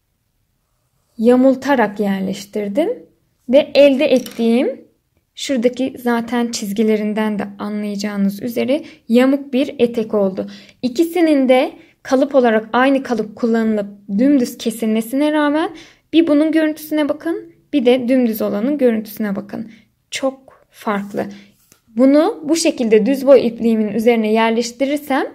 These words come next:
kaymayı, yamulmayı çok daha net şekilde anlamış olursunuz. Bunu yerleştirdiğim zamanki görüntüsü ise dümdüz, hiçbir hata olmadan. İşte bunu diktiğiniz zaman kenarlarda kaymalar,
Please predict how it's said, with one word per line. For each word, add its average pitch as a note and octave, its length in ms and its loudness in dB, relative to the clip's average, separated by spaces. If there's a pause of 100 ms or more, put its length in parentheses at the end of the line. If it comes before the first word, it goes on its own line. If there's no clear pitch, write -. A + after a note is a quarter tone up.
(720)
kaymayı, C4+ 520 2
yamulmayı C4 560 0
çok D4 300 -6
daha A#3+ 160 -4
net C4+ 300 -2
şekilde A3+ 540 -6 (380)
anlamış A#3+ 520 -2
olursunuz. G3 680 -8 (640)
Bunu C#4 180 4
yerleştirdiğim G3+ 880 0
zamanki A3 600 -4
görüntüsü C4 540 2
ise D4+ 500 -4 (240)
dümdüz, A#3+ 680 0 (500)
hiçbir C#4+ 440 -6
hata A#3 600 -6 (420)
olmadan. A3+ 680 -2 (440)
İşte B3+ 280 -2
bunu E4+ 240 0
diktiğiniz B3 540 -2
zaman G#3+ 320 -6
kenarlarda A#3 720 0
kaymalar, C4 800 -2